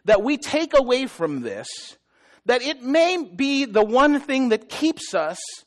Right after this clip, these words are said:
from letting wisdom,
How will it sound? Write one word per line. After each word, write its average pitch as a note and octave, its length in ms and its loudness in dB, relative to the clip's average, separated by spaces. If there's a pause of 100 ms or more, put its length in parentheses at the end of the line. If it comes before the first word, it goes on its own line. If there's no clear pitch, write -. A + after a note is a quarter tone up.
(320)
from A3 280 0
letting A#3+ 840 2
wisdom, D3+ 720 -2